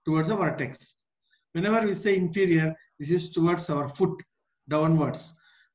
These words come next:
If you say towards posterior,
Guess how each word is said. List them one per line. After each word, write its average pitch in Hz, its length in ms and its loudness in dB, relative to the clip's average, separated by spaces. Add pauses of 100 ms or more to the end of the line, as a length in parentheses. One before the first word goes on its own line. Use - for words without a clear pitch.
(100)
If 180 200 -8
you 214 100 0
say 220 540 0 (260)
towards 185 300 0
posterior, 196 680 0